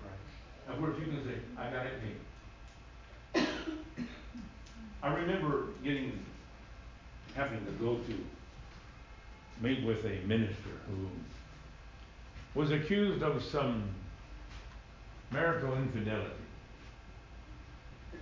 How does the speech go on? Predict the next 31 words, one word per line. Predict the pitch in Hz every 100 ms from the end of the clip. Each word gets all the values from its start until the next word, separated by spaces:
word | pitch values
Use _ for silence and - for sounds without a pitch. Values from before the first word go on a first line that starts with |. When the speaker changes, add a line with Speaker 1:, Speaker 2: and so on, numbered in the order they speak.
| - 107
Speaker 2:
And, | 101 101 95 - - -
uh, | 104 147
boy, | 135 101
I | 113 120
mean, | 98 - - - - - - - - - - - - - - - 135
he | 151 117
got | 101 98 98
major | 120 143 123 101 - 95
upset. | - - - - - - - - - - - - 123
He | 143 151 131 110
was | 95 92 90 98
really | 123 151 131 110 101
upset. | 104 - 110 101 - - - - - - - - - - - - - - - - - - - - -
He | 156
said, | 190
"I | 247 302
don't | 294
know | 269
about | 262 247 233 240
you | 196
guys," | 220 208 196
but | 196
he | 185
said, | 190 190
"I | 202 190
don't | 175 156
have | 160 160
that | 143 - 135
kind | 120
of | 107
problem." | 110 104 95 - - - - - - 98